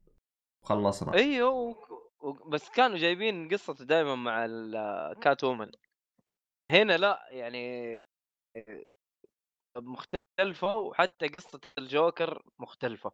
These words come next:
Speaker 2: بقولك الجوكر كده من نواحي أخرى غير اللي إحنا، الصراحة. مرة، مرة ممتاز.
Speaker 1: <clears throat>
Speaker 2: يا أخي، طبعًا الممثل، ممثل الصوت هذا مارك هامل، نفس اللي يتكلم عليه صالح دايمًا.
Speaker 1: إيه.
Speaker 2: يا أخي،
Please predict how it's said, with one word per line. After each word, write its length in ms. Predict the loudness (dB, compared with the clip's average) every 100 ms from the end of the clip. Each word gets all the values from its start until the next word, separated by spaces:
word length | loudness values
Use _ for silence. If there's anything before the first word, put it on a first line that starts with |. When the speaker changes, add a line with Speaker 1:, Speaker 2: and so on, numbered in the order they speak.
| 6
Speaker 2:
بقولك 300 | 8 8 6
الجوكر 760 | 4 4 2 -4 _ _ -2 0
كده 220 | 0 -4
من 120 | -8 -20 _ _ -16 -4
نواحي 840 | -4 -4 _ _ _ _ -2 -2 -4 _ _
أخرى 240 | 0 0 2
غير 200 | 4 4
اللي 160 | 2
إحنا، 260 | 0 -2 -8 _ _ _ -20
الصراحة. 440 | -10 -6 -6 -8 _ _ _ _
مرة، 520 | 2 6 6 4 0 0
مرة 420 | 2 2 2 -2
ممتاز. 400 | -6 -6 -8 _ _ _ _ _ _ _ _ 0
Speaker 1:
<clears throat> 300 | 0 2 4
Speaker 2:
يا 60 | 4
أخي، 240 | 4 -2 2 4 6 6 2 0 -2 -4 -2
طبعًا 200 | 2 2
الممثل، 540 | 2 0 -2 0 -4 -4
ممثل 360 | -4 -4 -2
الصوت 360 | -2 2 2 4
هذا 160 | 2 4
مارك 360 | 2 2 0
هامل، 280 | -2 -2 -4
نفس 240 | -8 -8
اللي 160 | -8 -8
يتكلم 280 | -2 0 0
عليه 220 | 0 -2
صالح 320 | 0 -2 0
دايمًا. 380 | 0 0 0 -8 _ _ _ _ 6
Speaker 1:
إيه. 100 | 8
Speaker 2:
يا 240 | 8 6
أخي، 220 | 2 0